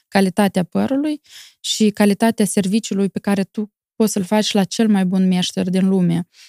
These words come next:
Dar dacă tu nu-l asculți și nu, um, și nu-i urmezi sfaturile, cincizeci de procente, dacă nu mai mult, din lucru s-au pierdut, se anulează imediat.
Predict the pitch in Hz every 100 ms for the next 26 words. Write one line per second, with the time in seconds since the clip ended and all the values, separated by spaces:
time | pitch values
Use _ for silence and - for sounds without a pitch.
0 | _ _ 202 196 196 196 - - 226 220
1 | 208 190 180 - 208 190 180 - - 190
2 | 190 196 190 180 _ - - _ _ 196
3 | 190 185 185 175 175 175 175 180 - 233
4 | 226 202 214 208 - - 277 - 285 262
5 | 202 196 185 - 214 208 196 190 - 175
6 | 202 196 185 180 - 196 190 185 185 180
7 | 185 185 175 180 208 - 190 175 180 170
8 | 180 175 175 - - - 180 180 175 175
9 | 170 180 180 175 170